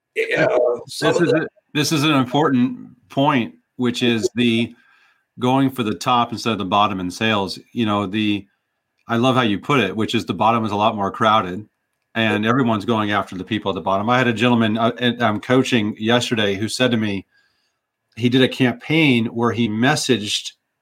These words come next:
Speaker 2: uh, well, he did a campaign where his, uh, one of his team members called into companies and he asked the question,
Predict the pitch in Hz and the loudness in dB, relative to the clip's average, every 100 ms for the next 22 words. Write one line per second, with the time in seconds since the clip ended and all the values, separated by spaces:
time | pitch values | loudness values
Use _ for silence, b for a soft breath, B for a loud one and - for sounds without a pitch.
0 | _ _ _ _ _ _ _ _ _ _ | _ _ _ _ _ _ _ _ _ _
1 | _ _ _ - 117 117 110 107 107 - | _ _ _ -4 0 2 2 0 -4 -4
2 | 139 127 139 135 135 127 - 156 147 160 | -2 0 0 0 0 -2 -2 -2 0 0
3 | 175 151 131 123 120 - 113 139 - - | 0 2 2 2 0 -2 -2 -2 -2 -8
4 | 131 139 143 151 - - 156 135 110 104 | -10 -2 -2 0 -2 -2 2 2 0 -4
5 | - - 147 151 139 127 123 135 131 123 | -8 0 2 2 2 2 2 -2 0 0
6 | 110 - 123 120 - 127 127 - - - | 0 -2 -2 -2 0 0 0 -6 -6 0
7 | 156 - - 98 98 | 0 0 -6 -6 -8